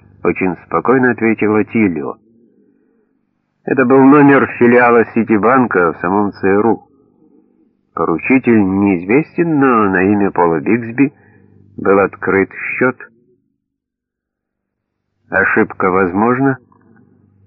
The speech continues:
«Нет. Мне удалось выйти на центральный компьютер Ситибанка. Всё правильно». Так, когда он нервничал, пальцы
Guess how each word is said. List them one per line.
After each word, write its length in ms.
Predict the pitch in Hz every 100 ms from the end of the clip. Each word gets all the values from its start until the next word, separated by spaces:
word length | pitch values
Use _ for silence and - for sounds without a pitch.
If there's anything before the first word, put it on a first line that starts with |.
| _
«Нет. 340 | 90 95 95 - - - _ _ _ _ _ _ _ _ _ _ -
Мне 160 | 92 104
удалось 400 | 104 104 101 -
выйти 320 | 101 98 -
на 140 | 95
центральный 540 | - 95 90 101 95 92
компьютер 680 | 92 87 82 95 98 - -
Ситибанка. 720 | 80 87 87 107 98 - 71 - _ _ _ _ _
Всё 160 | 110
правильно». 580 | 104 - 95 87 78 - _ _ _ _ _ _ _ _ _ _ _ - - - - _ _ _ _ -
Так, 340 | 95 92 92 - - - - _ _ _ _ _ _ - - -
когда 320 | - 85 92
он 180 | 95 92
нервничал, 560 | 101 107 107 104 107 101
пальцы 500 | 92 95 90 -